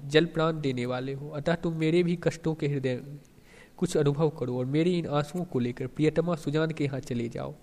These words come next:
और इनके आंगन में इन आंसुओं को बरसा दो।" काव्य सौंदर्य, इस छंद में कवि कालिदास के मेघ की छाया प्रतिभासित हो रही है। नायक विस्मृत प्रेमी के भांति बालक के बूंदों के रूप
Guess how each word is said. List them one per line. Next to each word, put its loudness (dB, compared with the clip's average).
और 4
इनके 0
आंगन 0
में -2
इन -4
आंसुओं -2
को -2
बरसा -4
दो।" -16
काव्य 0
सौंदर्य, -6
इस -4
छंद 2
में -2
कवि 2
कालिदास 2
के 0
मेघ 0
की -6
छाया -4
प्रतिभासित -4
हो -6
रही -8
है। -16
नायक 2
विस्मृत -4
प्रेमी 0
के -2
भांति -10
बालक 2
के 4
बूंदों 0
के -2
रूप -4